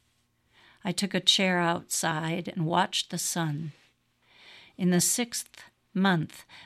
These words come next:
of a disastrous reign in the house of money, in the street of money, in the city of money, in the country of money, our great country of money, we, forgive us,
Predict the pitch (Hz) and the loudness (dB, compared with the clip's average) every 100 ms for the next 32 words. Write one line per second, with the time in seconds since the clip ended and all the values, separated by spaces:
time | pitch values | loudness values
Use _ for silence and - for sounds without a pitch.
0 | - 170 180 185 160 156 180 185 - - | -6 0 2 2 2 4 2 2 -2 -2
1 | 170 156 202 151 170 170 165 151 151 147 | -2 -2 -4 0 2 4 2 0 0 -2
2 | 139 - 165 - - 160 156 151 165 147 | -2 -2 -2 -2 -6 -4 -2 0 0 -2
3 | 151 _ _ - - - - - - 180 | -8 _ _ -20 -20 -20 -20 -14 0 2
4 | 175 - 220 214 180 160 160 165 156 151 | 4 2 4 4 4 2 0 2 0 -2
5 | 165 165 165 - 233 196 170 156 160 156 | -2 0 0 -2 -2 0 0 0 -2 0
6 | 170 151 160 175 170 - 202 208 208 190 | 0 0 -4 -4 -6 -2 0 0 -2 -2
7 | 180 170 170 151 160 180 165 156 - - | -4 -2 -2 0 0 0 -2 -8 -16 -20
8 | - - 165 165 175 175 175 - - - | -20 -6 -2 -2 2 2 2 -4 -20 -8
9 | - 175 - 170 160 - 165 165 165 175 | -2 0 -2 -4 -6 -6 -8 -2 0 2
10 | 170 160 165 _ - 160 160 160 156 156 | 2 0 -2 _ -10 -2 0 0 0 -4
11 | - _ _ _ - 196 190 185 143 143 | -12 _ _ _ -8 -8 -4 -2 -2 -6
12 | 185 - - | -10 -10 -12